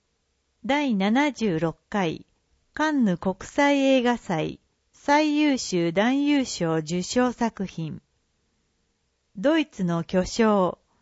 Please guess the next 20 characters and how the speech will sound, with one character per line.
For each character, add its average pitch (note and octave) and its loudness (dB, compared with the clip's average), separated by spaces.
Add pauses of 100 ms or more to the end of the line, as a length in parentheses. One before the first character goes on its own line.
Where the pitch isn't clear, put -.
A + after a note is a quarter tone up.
(300)
ビ G#3 0
ム・ C#4 4
ベ C#4 2
ン A#3+ 4
ダ D#3+ -2
ー - -8
ス - -10 (280)
と E3 -2 (240)
役 F#3+ -4
所 D#4 -2
広 D4 0
司 E3+ -4
が C4 -2
タ B3+ -4
ッ C4 -4
グ E3+ -2
を D#3+ -2
組 F#3+ -2
ん - -4
だ D#3 -2